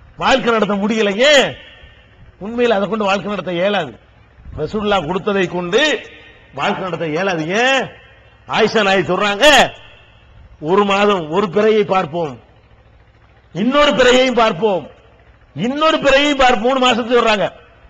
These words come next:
ஒரு தடவை பிறையை பார்ப்போம், ஒரு மாசம் ஓடி போயிடும், இன்னொரு மாசமும் ஓடும், இன்னொரு மாசமும் ஓடும், மூணு மாசம் ஆயிருக்கு. வீட்டுல அடுப்பே மூட்டி இருக்க மாட்டோம். யார் சொல்றா? ஆயிஷா நாயகி சொல்றாங்க, "அட, ஒரு நாளைக்கு அடுப்பு மூட்டாம இருக்கலாம்,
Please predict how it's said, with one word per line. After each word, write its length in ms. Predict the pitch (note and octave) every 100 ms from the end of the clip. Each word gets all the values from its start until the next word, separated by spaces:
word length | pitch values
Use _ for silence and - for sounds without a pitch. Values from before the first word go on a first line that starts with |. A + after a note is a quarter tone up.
| _ _ E3
ஒரு 200 | B3+ B3+
தடவை 320 | C4 B3+ B4+
பிறையை 120 | B4+
பார்ப்போம், 400 | A#3+ A#3+ A3+ F#3+
ஒரு 140 | G#3
மாசம் 260 | A#3+ B3 A#3+
ஓடி 120 | A#3+
போயிடும், 440 | A#3 A#3 A3+ E3 - - - - _ _ - -
இன்னொரு 340 | E3 B3 C#4+ C4+
மாசமும் 480 | C4 C4 C#4 C4
ஓடும், 420 | C4+ C4 B3 F3+ - - - - - -
இன்னொரு 400 | E3 C4 D#4 D4+
மாசமும் 480 | C#4+ C4 D4+ D4 C4+
ஓடும், 180 | C4 A3+
மூணு 180 | C#4+
மாசம் 320 | C#4+ C#4 C4+ C#4
ஆயிருக்கு. 520 | C4+ A3+ B3+ G#3+ D3+ - - - _ _ _ -
வீட்டுல 300 | G#3 C#4 C4+
அடுப்பே 340 | G3 A3 A3
மூட்டி 200 | A#3 G#3+
இருக்க 160 | G3+ F#3
மாட்டோம். 640 | F3+ E3 E3+ F3 E3+ A#2+ - _ _ -
யார் 140 | F#3
சொல்றா? 420 | E3+ F3+ F#3 D3+ A2+ - _ _ _ _ _ _ _ _
ஆயிஷா 380 | B2 G3 G#3 A3+
நாயகி 260 | F#3+ F#3+ F#3+
சொல்றாங்க, 560 | F#3 G3 F#3+ F3+ F3+ C4+ C4+ D#3+ - - - - -
"அட, 220 | B3 C4
ஒரு 200 | A#3 C#4
நாளைக்கு 320 | D4 D4 C#4+
அடுப்பு 300 | C#4 C#4 C#4
மூட்டாம 180 | C4+ C#4
இருக்கலாம், 500 | C4 C4 C4+ A3+ E3